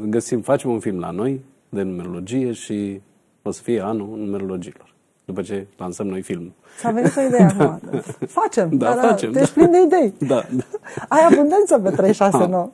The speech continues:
Speaker 1: Am. Ce să mai, m-am scos acolo.
Speaker 2: Te-ai
Speaker 1: La ce
Speaker 2: scos.
Speaker 1: cifre sunt acolo, nu spun că, na,
Speaker 2: Nu,
Speaker 1: mi-e
Speaker 2: nu.
Speaker 1: rușine, nu dau alta, adică
Speaker 2: Da.
Speaker 1: știi că sunt timid.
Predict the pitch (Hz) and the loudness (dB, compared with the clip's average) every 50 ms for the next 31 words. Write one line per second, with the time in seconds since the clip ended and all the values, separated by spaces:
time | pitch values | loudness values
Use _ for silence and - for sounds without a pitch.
0 | - - - - - - - 403 - - - 571 - - - - 127 113 113 98 | -14 -20 -20 -20 -12 -2 0 0 0 2 0 -4 -4 -4 -4 -4 -4 -4 -2 -2
1 | 98 104 107 123 135 143 127 - - 170 143 113 117 110 104 87 101 98 98 101 | -2 0 2 2 2 2 2 4 6 6 6 6 4 0 0 0 -2 -2 0 2
2 | 101 - 120 127 - 151 147 - 139 143 123 139 135 120 117 123 120 123 120 107 | 4 4 4 4 4 2 2 4 2 2 4 4 2 2 2 2 2 2 2 2
3 | 120 127 135 143 160 156 123 - - 127 135 143 147 147 139 - 143 135 135 135 | 2 2 4 4 4 4 4 2 0 2 4 4 4 4 2 0 -2 -2 0 0
4 | 135 120 95 90 87 - 95 101 104 101 107 87 82 - 90 87 87 90 95 95 | -2 -2 -4 -4 -4 -4 -2 -2 -2 -2 -2 -4 -4 -4 -4 -4 -6 -6 -6 -6
5 | 95 92 90 92 95 92 - 92 92 90 - - 98 101 - 95 87 - - 95 | -6 -6 -8 -10 -10 -12 -12 -12 -12 -12 -12 -14 -10 -8 -6 -6 -6 -6 -8 -8
6 | - 95 - - 95 87 - 92 87 90 87 80 | -8 -8 -8 -8 -8 -8 -8 -8 -8 -8 -10 -12